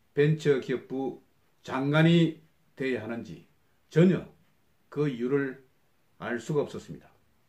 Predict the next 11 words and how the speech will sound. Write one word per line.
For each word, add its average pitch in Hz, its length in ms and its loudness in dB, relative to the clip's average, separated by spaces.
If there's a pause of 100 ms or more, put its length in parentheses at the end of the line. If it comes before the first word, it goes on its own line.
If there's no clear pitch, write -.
(640)
한번 170 420 4
조목조목 165 760 4 (400)
지켜보도록 131 560 -4
하겠습니다. 98 480 -12 (840)
오늘 196 300 6
삼월 196 400 6
이십칠일 160 600 0
국회에서는 139 800 -2 (500)
세 160 260 6
사람의 180 420 6
장관 143 500 -2